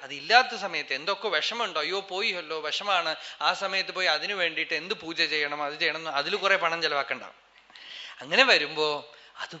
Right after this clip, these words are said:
ഭഗവത് പ്രസാദാണ്. ഭഗവാൻ ഒരു സന്ദർഭം തന്നിരിക്കണം. ഭഗവാൻ ഇപ്പൊ എന്നെ തപസ് ചെയ്യാനോ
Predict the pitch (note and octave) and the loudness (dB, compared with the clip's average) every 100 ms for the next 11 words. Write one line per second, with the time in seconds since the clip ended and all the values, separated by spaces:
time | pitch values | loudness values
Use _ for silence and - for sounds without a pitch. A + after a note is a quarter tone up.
0 | B2+ G2+ C3+ G3+ - B2+ - A#2+ F3+ F3+ | -12 -10 -4 -6 -6 -12 -10 -6 -2 -2
1 | G#2 - - _ _ _ _ _ _ - | -4 -18 -20 _ _ _ _ _ _ -16
2 | E2+ D#3 A3+ G3+ - C#3 D3 F#3+ B3 G3 | -2 2 2 2 -4 -4 0 0 0 -2
3 | C3+ B2+ G#2 - _ _ _ _ _ _ | -4 -8 -10 -20 _ _ _ _ _ _
4 | - _ _ _ _ _ _ _ - C3+ | -20 _ _ _ _ _ _ _ -12 -8
5 | D#3 G#3 G#3+ F3 - C4+ E3 F3 A#2+ - | 2 2 2 0 6 6 6 2 0 -2
6 | C#3 - A3 G#3 F3 C#3+ C#3 A#2+ | -4 -4 -2 2 4 4 2 -6